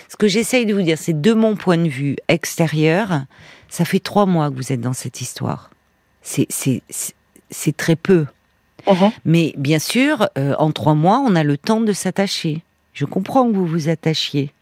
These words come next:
Speaker 1: et que vous ayez envie de vous projeter avec lui. Mais le fait même que vous vous attachiez fait que vous, comment, vous vous angoissez beaucoup.
Speaker 2: Mm, ça me fragilise, oui.
Speaker 1: Ça vous fragilise.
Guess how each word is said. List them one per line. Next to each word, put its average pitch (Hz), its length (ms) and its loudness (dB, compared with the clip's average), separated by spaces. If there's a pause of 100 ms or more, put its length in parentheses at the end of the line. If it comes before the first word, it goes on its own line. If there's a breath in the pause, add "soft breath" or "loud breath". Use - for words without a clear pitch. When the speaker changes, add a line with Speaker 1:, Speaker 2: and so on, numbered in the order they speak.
(180)
Speaker 1:
et 135 80 -2
que - 140 -4
vous 131 200 -2
ayez 143 180 2
envie 147 260 0
de 143 80 -6
vous 151 100 -2
projeter - 400 -2
avec 147 300 -2
lui. 135 200 -4 (680 loud breath)
Mais 190 300 4 (1200)
le 208 160 6
fait - 360 0
même 233 300 2
que - 120 -2
vous 180 180 2
vous 165 220 0
attachiez 202 640 0
fait - 320 2
que - 160 -4
vous, 160 520 -2
comment, 190 300 2
vous 170 220 0
vous 156 300 -2
angoissez 196 580 0 (100)
beaucoup. 175 400 0 (640)
Speaker 2:
Mm, 240 140 4 (300)
ça 240 80 6
me 233 60 2
fragilise, 240 540 -2
oui. 190 140 -8 (160)
Speaker 1:
Ça 190 160 2
vous 170 140 0
fragilise. 131 600 -4